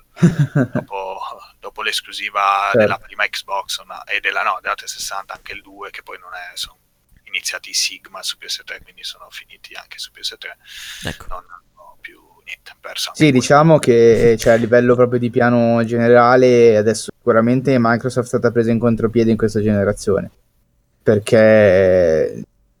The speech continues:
Speaker 1: cioè, in qualche modo sicuramente P S quattro ha fregato, perché all'inizio non c'erano neanche le grandissime esclusive, all'inizio, inizio, inizio della, della generazione.
Speaker 2: Sì,
Speaker 1: Però la
Speaker 2: assolutamente,
Speaker 1: P S quattro
Speaker 2: sì, sì.
Speaker 1: assolutamente è riuscita ad avere uno step in più, ha venduto moltissimo già
Speaker 2: Eh,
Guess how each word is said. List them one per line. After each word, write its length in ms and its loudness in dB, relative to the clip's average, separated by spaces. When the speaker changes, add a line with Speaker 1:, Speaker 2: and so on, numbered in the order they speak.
Speaker 1:
cioè, 160 -2
in 80 0
qualche 360 2
modo 280 6
sicuramente 680 2
P 80 0
S 200 -2
quattro 680 0
ha 60 -4
fregato, 580 -4
perché 220 -2
all'inizio 340 4
non 80 4
c'erano 220 4
neanche 180 2
le 80 6
grandissime 420 2
esclusive, 600 -2
all'inizio, 420 -2
inizio, 240 -4
inizio 640 2
della, 220 -2
della 160 -6
generazione. 520 0
Speaker 2:
Sì, 60 4
Speaker 1:
Però 80 0
la 40 -2
Speaker 2:
assolutamente, 460 2
Speaker 1:
P 40 2
S 100 2
quattro 340 4
Speaker 2:
sì, 60 -4
sì. 80 0
Speaker 1:
assolutamente 480 4
è 40 6
riuscita 320 -4
ad 60 0
avere 200 0
uno 140 -2
step 340 -2
in 120 0
più, 200 2
ha 300 6
venduto 320 0
moltissimo 640 -4
già 140 4
Speaker 2:
Eh, 200 2